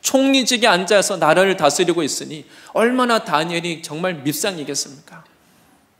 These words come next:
그래서 그 사람들이 어떻게 합니까? 다니엘을 무너뜨리기 위해서 고속거리를 찾습니다.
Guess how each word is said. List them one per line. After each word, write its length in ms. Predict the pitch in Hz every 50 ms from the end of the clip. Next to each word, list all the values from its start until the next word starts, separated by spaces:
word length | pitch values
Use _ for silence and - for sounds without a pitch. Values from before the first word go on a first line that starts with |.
| _ _ _ _ _ _ - -
그래서 280 | - 127 135 135 147
그 120 | - - 143
사람들이 800 | - 165 160 160 160 160 151 143 147 147 147 165 208 - - - - _ _ -
어떻게 360 | - 135 - - 143 131 160
합니까? 380 | 156 120 120 123 - - 120
다니엘을 800 | - - - 139 143 156 170 170 170 160 165 156 170 202 - - - - - - _
무너뜨리기 760 | - 139 156 185 196 214 214 214 254 233 208 220 202 208 214 175
위해서 420 | 165 147 139 - - 185 143 - - - - - -
고속거리를 840 | - 165 180 208 226 - 254 240 - 240 208 185 190 185 185 175
찾습니다. 640 | - - 165 - - - - - - - - 143